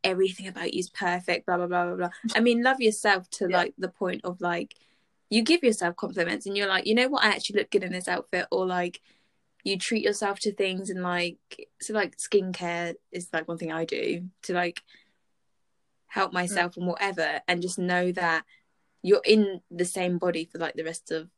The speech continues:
Speaker 1: your life. So you might as well love yourself, and then you're not projecting any of your, like, cold feelings or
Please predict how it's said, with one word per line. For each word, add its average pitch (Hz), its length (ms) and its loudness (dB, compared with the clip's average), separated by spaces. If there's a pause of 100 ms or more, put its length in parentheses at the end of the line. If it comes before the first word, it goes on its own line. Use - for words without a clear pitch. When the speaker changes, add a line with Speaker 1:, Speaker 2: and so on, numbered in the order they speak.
(260)
Speaker 1:
your 170 200 0
life. 170 420 -4
So - 260 -2
you 160 220 -2
might 175 200 -2
as 170 140 -6
well 165 160 -2
love 170 140 -4
yourself, 175 420 -6
and 185 180 0
then 170 240 -4 (1200)
you're 190 140 -2
not 185 200 0
projecting 185 460 -4
any 175 220 0
of 165 160 -4
your, 170 300 4
like, 156 560 -8
cold 170 280 -2
feelings 160 840 -4
or 147 340 -4